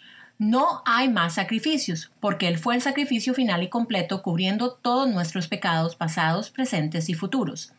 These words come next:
Si bien, las leyes morales también se cumplieron en Cristo, reflejan el carácter de Dios, así que no van a ninguna parte. El carácter de Dios es el mismo sin importar tu nacionalidad y nunca cambia.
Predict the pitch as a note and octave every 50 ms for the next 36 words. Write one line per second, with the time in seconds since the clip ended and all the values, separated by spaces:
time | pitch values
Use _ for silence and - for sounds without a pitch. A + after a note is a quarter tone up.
0 | _ _ _ _ _ - _ - - - A3+ A#3 D4+ D4 G#3 F#3 A3 G#3+ - _
1 | - - - - G#3+ G3 G3+ G#3 A3 A3+ C4+ E4 E4+ E4+ D#4 C4+ A3 G3 G3 G#3+
2 | A3+ - A#3 G3 F#3+ F#3 F#3 F3+ - B3 B3 C4+ B3 - - F3 E3+ F3+ F#3 G3
3 | G3+ G3+ - C4+ D4 B3 - - - G#3 G#3 - - - - - - - - -
4 | - C#4+ D4+ E4 E4 C#4+ A#3 G3 G3+ G3+ G#3 F#3+ D#3+ - F3+ E3+ E3 D#3+ D#3+ -
5 | F3+ E3+ F3+ F3+ G3 A3 G3+ - E3 D#3+ - - _ _ - - - G3 F#3+ F#3
6 | - B3 - C4 B3 A3+ G#3+ G#3 G3 G#3 A#3+ C#4 C4+ A3 F#3+ F3 F3 E3+ E3+ E3
7 | G3 F3+ D#3+ D#3+ - - D#3 - - _ _ _ - F#3 E3 D#3+ F#3 F3 F3 E3
8 | E3 - A3+ A3+ A#3+ C#4 C#4 B3+ G#3 F#3+ G3 G3+ G3 - - - G#3+ G#3 G#3 -
9 | A3 G3 F#3 F#3+ G#3 A3+ B3 D4 D#4+ - E4 D4 C4 A3+ - F#3 E3+ E3 D#3+ F3+
10 | E3 D#3+ - G3+ G#3 G#3+ G#3+ - A#3+ A3+ A3 G#3+ A3 A#3 A#3+ G3+ E3 E3 - -
11 | - G3+ F#3+ G3 G#3+ B3+ C#4 B3+ B3+ - E3 D#3+ D#3 C#3+ C#3+ C#3 C#3+ - - -